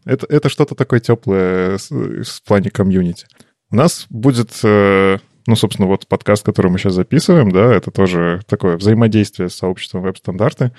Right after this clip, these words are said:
<laughs> Я, я здесь щас шапочку такой, <laughs> шапочку организатора снял, <laughs> шапочку, э, ведущего подкаста надел. У нас действительно есть история, что некоторые конференции закрываются и просто проводятся. Ну, с-, не в смысле закрываются вообще, а закрываются от внешнего мира, проводят внутри себя, и как-то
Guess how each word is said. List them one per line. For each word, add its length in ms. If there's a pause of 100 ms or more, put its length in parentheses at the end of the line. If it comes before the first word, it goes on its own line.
<laughs> 140
Я, 160
я 280
здесь 140
щас 220
шапочку 460
такой, 280
<laughs> 380
шапочку 560
организатора 500
снял, 300 (240)
<laughs> 240
шапочку, 500
э, 520
ведущего 440
подкаста 440
надел. 440
У 40
нас 520
действительно 440
есть 300
история, 380
что 340 (140)
некоторые 360
конференции 460
закрываются 600
и 20
просто 260
проводятся. 520
Ну, 120
с-, 100
не 180
в 40
смысле 220
закрываются 440
вообще, 440
а 360
закрываются 540
от 120
внешнего 340
мира, 280 (340)
проводят 440
внутри 260
себя, 360
и 100
как-то 500